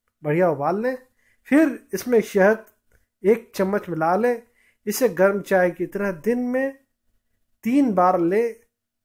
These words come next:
जी हाँ दोस्तों, तीन बार आपको लेना है, इससे आपका दिमाग शांत हो जाएगा और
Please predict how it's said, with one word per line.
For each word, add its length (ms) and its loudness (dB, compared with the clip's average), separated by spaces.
जी 160 -4
हाँ 120 2
दोस्तों, 300 -4
तीन 260 -4
बार 140 0
आपको 240 -4
लेना 320 -2
है, 160 -8
इससे 180 -4
आपका 240 -2
दिमाग 400 -2
शांत 420 -8
हो 60 -4
जाएगा 460 -2
और 140 -6